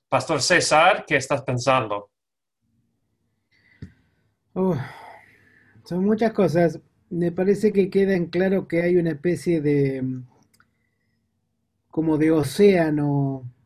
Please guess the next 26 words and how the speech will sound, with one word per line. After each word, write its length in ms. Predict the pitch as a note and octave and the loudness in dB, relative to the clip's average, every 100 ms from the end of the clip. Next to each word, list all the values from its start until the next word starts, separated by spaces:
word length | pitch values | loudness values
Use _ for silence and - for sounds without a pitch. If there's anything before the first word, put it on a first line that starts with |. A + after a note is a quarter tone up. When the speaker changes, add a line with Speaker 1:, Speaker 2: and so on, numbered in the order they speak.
| - | -16
Speaker 2:
de 220 | D3 D3+ | -6 -4
pecado 640 | C3+ D3 F3 D#3+ C#3 B2+ B2 _ _ _ _ _ _ - | -2 -2 0 0 -2 -6 -12 _ _ _ _ _ _ -6
en 140 | D3 | -4
el 100 | C#3+ | -2
cual 140 | E3+ | 0
estamos 360 | E3+ F3+ F3 C#3 | -2 0 -4 -2
sumergidos, 760 | D#3 D3+ C#3+ D#3+ C3+ B2+ B2 D3 | -4 -4 -2 -2 -2 -4 -6 -6
un 140 | D3+ | -4
inmenso 520 | D3 D3 D#3+ E3 C#3+ | -2 -2 -2 -4 -6
acuario 640 | C#3+ E3+ D#3+ C#3 C#3 C3 - _ _ _ _ _ | -6 -4 -4 -4 -8 -10 -18 _ _ _ _ _
en 160 | D3+ D3+ | -8 -6
el 140 | C#3+ | -4
cual 360 | C#3+ E3 D#3+ D#3 | 0 0 0 -2
no 560 | D#3 D#3 D3 C#3 C3 B2 _ _ _ _ _ _ _ _ _ _ _ _ _ _ _ - | -4 -4 -4 -4 -6 -12 _ _ _ _ _ _ _ _ _ _ _ _ _ _ _ -10
nos 340 | D#3 D#3+ C#3+ | -4 -2 0
desvivimos 640 | E3 D#3 F3 E3+ G3 F#3+ - | 0 2 2 2 2 2 0
por 180 | E3 D3 | -4 -2
tratar 380 | D3+ E3 E3+ | -4 -2 -2
de 520 | E3 E3 D3+ C#3+ C#3 B2+ | 0 0 0 0 -2 -4
escapar 580 | - D3+ C#3+ F3 F3 | -6 -10 -4 -2 -2
de 160 | D#3+ E3 | -2 -4
ese 540 | C#3+ D#3 D3+ C#3+ C#3 | -4 -4 -2 0 -2
océano 720 | C3+ B2 - G3 F3 D3 C#3 C3+ | -4 -8 -2 0 0 -2 -4 -6
de 120 | C3+ | -8
pecado, 540 | C#3+ C#3 E3 D#3 D#3 | -8 -6 -4 -4 -6
pero 420 | D3 C3+ C3 B2+ | -6 -10 -10 -14